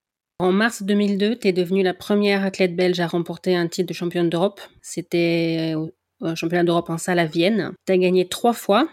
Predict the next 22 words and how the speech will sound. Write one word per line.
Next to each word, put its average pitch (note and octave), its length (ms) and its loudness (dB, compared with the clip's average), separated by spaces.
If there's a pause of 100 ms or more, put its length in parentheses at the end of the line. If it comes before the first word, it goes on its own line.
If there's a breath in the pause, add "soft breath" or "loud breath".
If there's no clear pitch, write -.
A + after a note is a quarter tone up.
(120)
les F3+ 100 -4
championnats F3 420 2
d'Europe, F#3+ 320 -2 (160)
à E3+ 100 -2
Vienne F#3 240 0
en F3+ 80 2
deux F3 140 0
mille E3+ 200 0
deux, F3 200 2
à E3 80 0
Madrid F3 360 0
en D#3+ 100 2
deux D#3+ 100 0
mille D#3+ 160 0
cinq D#3 340 -8
et D3+ 60 -6
à D3+ 40 -6
Birmingham E3+ 540 0
en D#3+ 80 -2
deux D#3+ 140 -2
mille D#3+ 180 -2
sept. - 320 -2